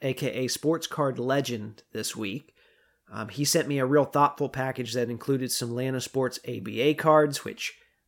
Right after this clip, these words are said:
if you remember, I talked to Scott Tarter about those. Um, and then he also sent me a pretty unique John Stockton piece. So Matt and I have some pretty similar tastes,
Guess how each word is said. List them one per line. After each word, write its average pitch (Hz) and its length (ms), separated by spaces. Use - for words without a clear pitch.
if - 60
you 113 100
remember, 117 320
I 113 100
talked 123 260
to 123 80
Scott 127 320
Tarter 143 300
about 127 280
those. 143 500
Um, 135 220
and 151 160
then 175 100
he 170 100
also 180 260
sent 165 220
me 170 100
a 151 60
pretty 190 240
unique 165 420
John 151 300
Stockton 151 580
piece. - 560
So 117 220
Matt 170 220
and 175 100
I 165 120
have 151 120
some 147 180
pretty 208 300
similar 185 400
tastes, 160 480